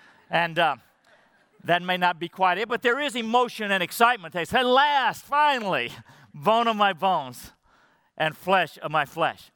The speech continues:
Now, can you imagine this scene? Can you imagine if you had been there kind of watching this scene? Here's Adam, and now God creates Eve, and they see each other for the first time, and, um, they're naked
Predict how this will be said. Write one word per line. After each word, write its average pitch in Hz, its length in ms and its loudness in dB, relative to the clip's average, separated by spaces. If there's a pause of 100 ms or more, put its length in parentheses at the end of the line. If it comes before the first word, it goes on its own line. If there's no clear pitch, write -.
(380)
Now, 180 240 0
can 202 220 -12
you 269 100 -2
imagine 175 420 -2
this 165 160 -6
scene? 165 240 -4
Can 185 160 -8
you 277 60 -4
imagine 180 440 -2
if - 140 -14
you 202 80 -10
had 156 160 -4
been 180 220 -2
there 180 240 0
kind 180 240 -2
of 139 80 -10
watching 165 400 -2
this 160 160 -8
scene? 170 320 -6
Here's 185 200 -6 (120)
Adam, 175 560 -2 (880)
and 131 80 -8
now 175 160 2
God 180 340 0
creates 170 420 -8
Eve, 180 680 0 (360)
and 147 120 -6
they 139 80 -2
see 202 340 -2
each 196 220 -2
other 180 240 0
for 190 160 -8
the 170 80 -2
first - 340 -6
time, 175 520 -2 (1200)
and, 160 400 -2
um, 151 320 0 (320)
they're 160 120 -2
naked 170 640 -2